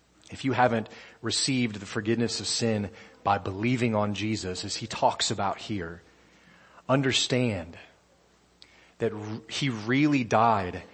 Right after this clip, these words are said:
bearing the weight of your sin. But he was really raised by the Father to prove that he has victory over sin. He can deliver you from the eternal effects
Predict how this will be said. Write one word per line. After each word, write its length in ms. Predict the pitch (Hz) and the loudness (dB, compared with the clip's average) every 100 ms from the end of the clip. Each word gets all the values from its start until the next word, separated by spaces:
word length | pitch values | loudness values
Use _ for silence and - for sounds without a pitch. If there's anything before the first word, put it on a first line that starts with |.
| - - | -20 0
bearing 320 | 120 123 113 | 4 4 4
the 80 | 98 | 2
weight 240 | 110 110 | 2 2
of 140 | 95 | 0
your 160 | 98 107 | -2 -4
sin. 360 | - 104 78 78 - _ _ _ _ _ _ _ _ _ _ - - - _ _ - - | -4 -6 -8 -12 -20 _ _ _ _ _ _ _ _ _ _ -20 -20 -20 _ _ -20 -6
But 100 | 117 | -2
he 60 | |
was 200 | 123 117 | 0 0
really 420 | 101 113 139 139 120 | 0 0 4 4 4
raised 540 | 113 120 123 117 92 | 6 6 6 2 2
by 140 | 110 | 2
the 100 | 110 | 2
Father 460 | 104 120 113 101 95 - | 4 6 6 4 -4 -10
to 80 | - | -10
prove 600 | - 131 139 113 90 92 | 2 6 6 6 0 -4
that 80 | |
he 80 | 98 | -4
has 120 | 98 | -4
victory 480 | 90 131 123 110 101 95 | -2 -2 -2 -4 -8 -6
over 320 | 120 123 98 | -2 -2 -4
sin. 380 | 95 - 98 82 - - - - - | -4 -4 -6 -12 -18 -20 -20 -20 -6
He 100 | 147 | 0
can 140 | 151 | 0
deliver 400 | 113 113 127 113 | 2 2 2 0
you 580 | 101 104 139 151 117 104 - - | -6 -4 0 2 2 0 -4 -16
from 200 | - 117 | -6 -4
the 120 | 107 101 | -2 -4
eternal 480 | - - 147 131 | -4 0 4 4
effects 520 | 98 - 123 110 - | 4 0 -2 -2 -6